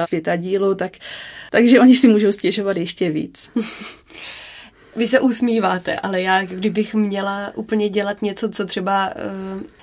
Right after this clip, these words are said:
Speaker 2: i když jakoby člověk, eh, ty rozhodnutí musí dělat sám, tak nějak jako chce, aby rodiče s tím souhlasili,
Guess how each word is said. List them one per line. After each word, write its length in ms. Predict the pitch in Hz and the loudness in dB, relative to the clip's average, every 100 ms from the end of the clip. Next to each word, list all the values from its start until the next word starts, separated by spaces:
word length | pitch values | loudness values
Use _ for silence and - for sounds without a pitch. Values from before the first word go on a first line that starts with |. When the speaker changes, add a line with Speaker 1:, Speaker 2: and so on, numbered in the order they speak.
| _ | _
Speaker 2:
i 80 | - | -2
když 340 | 220 254 - - | 2 2 2 -2
jakoby 320 | 220 226 233 | -2 -2 -2
člověk, 400 | 240 226 233 226 | 0 4 4 4
eh, 160 | 233 226 | -2 0
ty 140 | 240 | 0
rozhodnutí 420 | 226 220 226 220 233 | 0 2 0 0 -2
musí 280 | 226 226 | -2 -2
dělat 260 | 233 247 - | -2 -2 0
sám, 340 | 202 175 190 | 2 2 0
tak 180 | 220 226 | -2 2
nějak 220 | 247 233 | 4 4
jako 260 | 254 240 262 | 2 0 -2
chce, 340 | - - 269 | -2 4 4
aby 300 | - 208 202 | 4 4 4
rodiče 380 | 202 180 175 185 | 4 0 -4 -6
s 60 | 175 | -4
tím 240 | 190 180 | -2 -2
souhlasili, 720 | 180 185 190 185 - 170 165 | 0 -4 -2 -4 -4 -6 -6